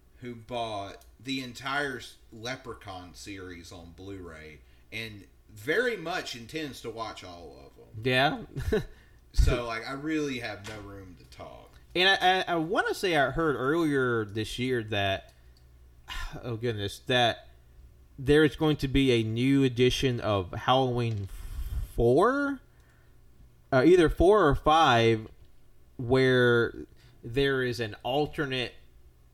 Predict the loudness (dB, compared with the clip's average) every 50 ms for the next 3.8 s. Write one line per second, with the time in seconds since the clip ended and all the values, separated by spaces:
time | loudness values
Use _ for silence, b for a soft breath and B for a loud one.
0 | -20 -20 -20 -20 -12 -6 0 0 0 0 2 0 0 0 -2 -6 -8 -8 -8 -6
1 | -6 -8 -8 -8 -8 -6 -6 -4 -4 -6 -6 -8 -8 -8 -8 -8 -10 -12 -14 -18
2 | _ _ _ _ _ _ -6 -4 -2 -2 -2 -4 -6 -8 -12 -6 -4 -2 -2 -2
3 | -4 -6 -8 -10 -10 -10 -10 -8 -8 -6 -6 -6 -6 -6 -8